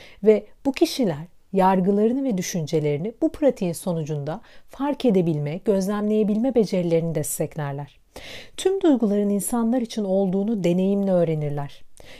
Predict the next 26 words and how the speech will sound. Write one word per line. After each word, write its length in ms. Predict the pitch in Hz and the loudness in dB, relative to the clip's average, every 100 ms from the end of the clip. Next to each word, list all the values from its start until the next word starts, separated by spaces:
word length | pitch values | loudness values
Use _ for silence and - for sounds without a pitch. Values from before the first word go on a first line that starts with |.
| - | -2
Yani 380 | 196 190 185 175 - - - - - | 2 2 2 -2 -8 -20 -20 -20 -14
her 220 | - 330 | 4 4
insanın 600 | 311 240 190 147 139 214 - | 4 2 0 0 -4 -10 -16
her 340 | - 247 254 185 | -4 2 4 4
duyguyu 420 | 180 147 156 143 | 2 0 0 -2
yaşadığını, 680 | 139 - 135 139 131 147 226 - - | -4 -4 -4 -4 -6 -8 -10 -14 -20
herkesin 520 | - 320 285 226 190 | -4 -4 0 0 2
hayatının 540 | 175 185 180 180 196 190 | 0 -2 -2 -4 -4 -4
içerisinde 600 | - 180 - 185 175 165 | -2 -2 -2 -2 -2 0
bir 160 | 269 | -4
parça 380 | - 202 175 - | -2 -4 -4 -2
o 180 | 196 185 | 0 2
duygudan 500 | 180 156 151 147 170 | 2 0 -4 -6 0
olduğunu, 600 | 156 143 147 135 143 226 - - - | 0 0 -2 -6 -8 -12 -16 -20 -6
bu 120 | 381 427 | -2 0
deneyimin 540 | 381 277 190 156 170 - - - - | 2 2 2 -2 -8 -16 -20 -10 -8
açıklıkla 760 | - 233 - 302 - 170 156 - - - 185 | -4 -4 -2 -2 -2 -4 -4 -14 -20 0 4
ve 60 | |
yargısızca 840 | 190 160 160 175 220 - 285 226 185 | 6 6 4 2 0 2 2 2 0
karşılanabileceğini 1080 | 185 170 - 185 170 160 160 156 170 156 147 | -2 -4 0 0 2 -2 -2 0 0 0 -2
bilirler. 520 | 143 139 139 - - - - - - - | -4 -4 -6 -10 -18 -20 -20 -18 -18 0
Meditasyon 720 | 214 247 262 285 269 302 294 262 | 4 4 4 0 -4 -2 -2 -2
bu 80 | 277 | -4
kişilerin 580 | - - 208 180 175 | -6 -4 -2 -2 -2
rutinlerinin 560 | 175 - 220 202 202 202 | -4 -2 -2 0 0 -2
içine 340 | 190 208 190 | -4 -4 -4